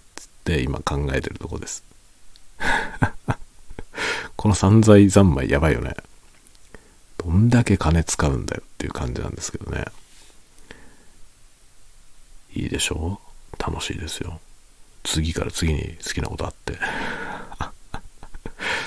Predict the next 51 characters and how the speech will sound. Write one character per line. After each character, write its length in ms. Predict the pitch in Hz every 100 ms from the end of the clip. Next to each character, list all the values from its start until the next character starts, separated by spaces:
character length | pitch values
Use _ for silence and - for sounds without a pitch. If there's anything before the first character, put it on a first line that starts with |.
| - -
<laughs> 60 |
楽 220 | - 87 117
し 220 | - 117
い 40 |
で 100 | 76
す 140 | - -
よ 100 | 69
じ 100 | -
ゃ 40 |
な 120 | 71
い 60 | 73
よ 100 | -
っ 20 |
て 120 | -
感 160 | 78 71
じ 80 | 135
だ 60 |
け 60 | -
ど 120 | -
ね。 100 | - - - - - - - - - - -
で 80 | -
も 60 | -
楽 240 | 73 73
し 60 | 76
い 40 |
ん 60 | 71
だ 100 | -
よ 60 |
ね。 160 | 85 82 - - - - - - - - - - - - - - - - - - - - -
あ 120 | 76 82
の 60 |
ね、 120 | 78 71
金 200 | - 117
を 80 | 143
使 180 | -
う 40 | 165
の 60 |
が 80 | 147
楽 200 | - 80
し 40 | -
い 60 |
わ 80 | 67
け 60 | 73
じ 80 |
ゃ 40 | 69
な 80 | 73
い 60 |
ん 20 |
で 80 | -
す 100 | -
よ。 120 | 71